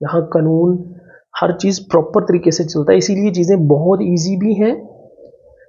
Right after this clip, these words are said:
ठीक है, और जो गैर कानूनियत करेगा, जो कानून तोड़ेगा, उसके लिए बहुत मुश्किल भी है।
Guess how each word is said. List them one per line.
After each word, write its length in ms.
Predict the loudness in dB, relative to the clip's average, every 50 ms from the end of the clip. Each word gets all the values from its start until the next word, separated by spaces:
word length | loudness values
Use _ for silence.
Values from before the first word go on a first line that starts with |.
| _ -4
ठीक 220 | -2 -2 2 2
है, 100 | 2 4
और 200 | 4 2 2 0
जो 220 | 0 2 2 2 2
गैर 260 | 0 -2 -2 -2 -2
कानूनियत 560 | 0 2 2 2 2 2 0 0 -2 -4 -4
करेगा, 440 | -4 -4 -2 -2 -2 -2 -4 -4 -6
जो 240 | -4 -4 -4 -4 0
कानून 380 | 0 2 2 2 2 0 0
तोड़ेगा, 380 | 0 0 0 0 0 0 0 0
उसके 360 | 0 -2 -2 -6 -6 -6 -4
लिए 180 | -2 -2 -2 0
बहुत 280 | 0 -2 -2 -2 -4 -2
मुश्किल 600 | 0 0 2 2 2 0 -2 -4 0 2 4 4 4
भी 140 | 2 0 -2 -4
है। 180 | -6 -8 -12